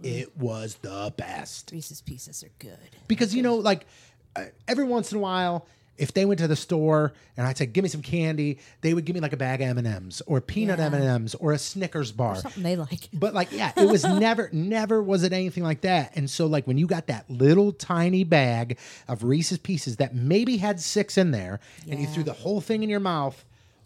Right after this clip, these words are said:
Speaker 1: whoa, what a great evening.
Speaker 2: Reese's Pieces were really big when you were little, too, because of E T came out
Speaker 1: E T,
Speaker 2: right
Speaker 1: yeah,
Speaker 2: before that.
Speaker 1: terrifying.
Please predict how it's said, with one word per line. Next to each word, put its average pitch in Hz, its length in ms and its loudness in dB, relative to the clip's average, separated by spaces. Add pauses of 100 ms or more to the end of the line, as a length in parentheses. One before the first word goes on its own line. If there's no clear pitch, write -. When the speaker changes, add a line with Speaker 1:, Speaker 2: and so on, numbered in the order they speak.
(280)
Speaker 1:
whoa, 180 540 0 (140)
what 180 420 -2
a 156 100 0
great 127 680 4
evening. 90 500 -10 (160)
Speaker 2:
Reese's 269 320 -6
Pieces - 420 -8
were 165 120 -8
really 170 260 -4
big 160 240 -6
when 143 140 -6
you 143 100 -6
were 147 100 -4
little, 143 280 -6
too, 139 260 -6
because 131 320 -12
of 127 120 -8 (280)
E 156 160 -6
T 156 220 -8
came 139 240 -8
out 131 120 -4
Speaker 1:
E 117 120 2
T, 113 340 0
Speaker 2:
right 151 180 -6
Speaker 1:
yeah, 104 120 -4
Speaker 2:
before 95 220 -8
that. - 60 -8
Speaker 1:
terrifying. 92 680 -10